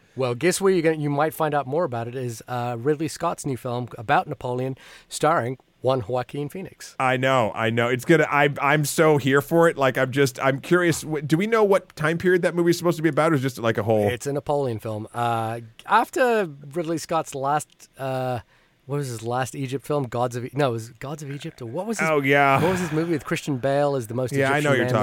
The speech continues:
Speaker 1: there
Speaker 2: talking
Speaker 1: was?
Speaker 2: about.
Speaker 1: Um, yeah. Anyway, you know,
Speaker 2: Anyway.
Speaker 1: whatever.
Speaker 2: I'm very excited about that series. Please go check that out. Also, um, uh, the, the, a couple days after this, uh, we're gonna have an extra mythology on Bigfoot.
Speaker 1: Oh.
Speaker 2: Uh, the unkillable cryptid.
Speaker 1: <laughs>
Speaker 2: So check that out as well. Uh,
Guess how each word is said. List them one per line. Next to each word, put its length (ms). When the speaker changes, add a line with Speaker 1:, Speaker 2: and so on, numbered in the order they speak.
Speaker 1:
there 60
Speaker 2:
talking 80
Speaker 1:
was? 200
Speaker 2:
about. 460
Speaker 1:
Um, 300
yeah. 280
Anyway, 420
you 120
know, 220
Speaker 2:
Anyway. 140
Speaker 1:
whatever. 280
Speaker 2:
I'm 100
very 160
excited 220
about 140
that 100
series. 240
Please 180
go 80
check 200
that 120
out. 160
Also, 480
um, 400
uh, 280
the, 220
the, 100
a 60
couple 200
days 200
after 240
this, 340
uh, 180
we're 60
gonna 160
have 80
an 80
extra 200
mythology 380
on 200
Bigfoot. 420
Speaker 1:
Oh. 300
Speaker 2:
Uh, 220
the 180
unkillable 720
cryptid. 540
Speaker 1:
<laughs> 160
Speaker 2:
So 160
check 220
that 140
out 100
as 80
well. 220
Uh, 220